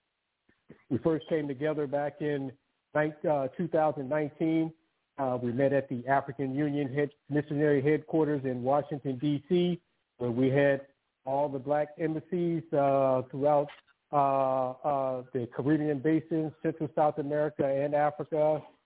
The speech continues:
and which is also included, uh, uh, Africans in the African diaspora, uh, wherever they may live at in the Babylon-,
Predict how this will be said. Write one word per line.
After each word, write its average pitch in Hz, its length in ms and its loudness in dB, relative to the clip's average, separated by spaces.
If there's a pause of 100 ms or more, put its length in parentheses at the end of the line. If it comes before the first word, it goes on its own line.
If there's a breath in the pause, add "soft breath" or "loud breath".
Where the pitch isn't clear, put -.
(120)
and 113 140 -10
which 123 180 -6
is 120 100 -6
also 139 360 2
included, 151 560 0 (400)
uh, 139 40 0
uh, 131 560 2
Africans 143 480 0
in 165 180 2
the 143 260 -6
African 131 420 -4
diaspora, 131 920 0
uh, - 20 -2
wherever 131 300 2
they 135 160 0
may 135 220 -2
live 139 260 0
at 143 260 2
in 127 160 -10
the 117 60 -14
Babylon-, 139 640 -4